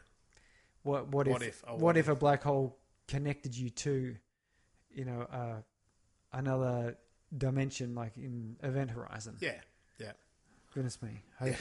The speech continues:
Speaker 1: I, I'd rather it was more like The Beyond, where you get connected to an alien world and the aliens take pity on us and don't wipe us
Speaker 2: <laughs>
Speaker 1: out.
Speaker 2: Yeah.
Speaker 1: That would be much nicer.
Speaker 2: Rather than an evil force, yeah, no, definitely. So that's, yeah, that's some really interesting information, and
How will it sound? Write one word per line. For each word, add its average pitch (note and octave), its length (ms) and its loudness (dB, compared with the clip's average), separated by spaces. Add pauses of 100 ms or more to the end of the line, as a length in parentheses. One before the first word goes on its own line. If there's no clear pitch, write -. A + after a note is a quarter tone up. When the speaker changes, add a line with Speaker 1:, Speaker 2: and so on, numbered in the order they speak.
Speaker 1:
I, F3+ 320 4
I'd F3 60 4
rather D#3 260 6
it D3 40 4
was C3+ 100 0
more C#3+ 120 2
like C3 180 -2
The C3+ 80 0
Beyond, C3 420 0
where B2+ 120 0
you B2+ 60 0
get B2+ 180 -4
connected B2+ 320 -4
to B2+ 120 -4
an B2 120 -6
alien B2+ 340 -4
world A#2+ 320 -4
and A#2 80 -10
the B2 40 -6
aliens B2 380 -6
take - 240 -10
pity - 260 -8
on A#2 100 -6
us A2 120 -6
and A2 120 -4 (220)
don't A3 100 8
wipe - 160 0
us B2+ 140 0
Speaker 2:
<laughs> B2 80 -2
Speaker 1:
out. A2+ 100 -4 (240)
Speaker 2:
Yeah. D#3+ 180 -4
Speaker 1:
That D3 180 2
would B2+ 100 -2
be A#2+ 80 -4
much A#2+ 340 -6
nicer. A#2+ 100 -6
Speaker 2:
Rather A2+ 320 2
than G#2+ 140 -6
an A#2 60 -4
evil A2 340 -2
force, G#2+ 440 -4
yeah, G#2+ 220 0
no, G#2+ 200 -4
definitely. A#2 400 2
So D3 140 4
that's, - 240 6
yeah, C#3 160 6
that's A#2+ 180 4
some B2+ 100 0
really A#2 220 4
interesting A2 640 0
information, A2 680 -2
and A2 160 -2